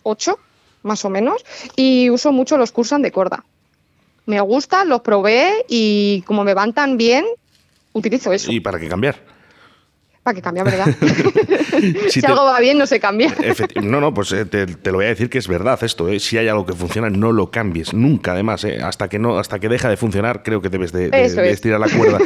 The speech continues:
Speaker 1: <laughs>
Speaker 2: Eh, si solo hubiese un montaje, ¿eh? Para la pesca de carfishing, ¿cuál, cuál sería? ¿Con cuál te quedarías? ¿Con qué montaje te quedarías?
Speaker 1: Vaya, pues yo te iba a decir tres, pero bueno, si me dejas solo uno, <laughs> te diría un German Rig.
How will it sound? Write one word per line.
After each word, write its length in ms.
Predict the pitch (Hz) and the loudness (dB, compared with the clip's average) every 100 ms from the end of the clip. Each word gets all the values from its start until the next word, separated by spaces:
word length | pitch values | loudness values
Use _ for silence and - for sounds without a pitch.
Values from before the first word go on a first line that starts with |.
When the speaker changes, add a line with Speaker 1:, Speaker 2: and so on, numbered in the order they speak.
| - | 0
Speaker 1:
<laughs> 160 | - | -6
Speaker 2:
Eh, 340 | - 120 123 - | -2 0 0 -2
si 260 | - - 127 | -4 -2 -2
solo 240 | 190 220 | 2 4
hubiese 500 | 175 156 147 170 170 | 4 2 2 0 -2
un 140 | - 147 | -2 0
montaje, 480 | 113 82 - - 143 | 0 -4 -8 -6 -4
¿eh? 40 | |
Para 220 | 123 95 | -4 -4
la 140 | 92 92 | -2 -2
pesca 180 | 104 113 | -4 -4
de 60 | |
carfishing, 760 | 104 101 123 127 135 - - - | -4 -4 -4 -2 -2 -4 -10 -10
¿cuál, 320 | - 110 104 - | -2 0 0 -2
cuál 220 | 120 98 | -2 -2
sería? 340 | - 82 73 | -4 -8 -8
¿Con 160 | - 98 | -6 -4
cuál 180 | 120 101 | -2 -2
te 120 | 92 | -4
quedarías? 320 | 90 80 80 | -6 -8 -8
¿Con 120 | 101 | -6
qué 140 | 101 131 | -2 0
montaje 460 | 123 104 98 98 | 0 -4 -6 -6
te 80 | 90 | -8
quedarías? 480 | 85 76 62 - - - _ _ _ _ | -8 -8 -10 -14 -18 -20 _ _ _ _
Speaker 1:
Vaya, 340 | 240 240 320 269 | -4 2 2 2
pues 160 | 240 | 2
yo 80 | 294 | 2
te 60 | 349 | 2
iba 100 | 302 | 0
a 40 | |
decir 200 | 220 240 | 2 2
tres, 220 | 240 349 - | 2 0 2
pero 180 | 226 | 2
bueno, 200 | 233 311 | 2 2
si 100 | 269 | 0
me 120 | 226 214 | 0 0
dejas 260 | 269 311 | 0 -2
solo 240 | - 294 277 | 0 2 4
uno, 180 | 349 453 | 4 2
<laughs> 1300 | 427 - - 311 - - 415 359 359 466 480 415 - | 0 -2 -4 -2 -2 -2 -4 -4 -4 2 2 2 2
te 100 | 247 | 4
diría 380 | 254 269 277 349 | 4 4 4 2
un 220 | 269 285 | 4 4
German 320 | 277 254 220 190 | 4 2 0 -2
Rig. 200 | 165 | -4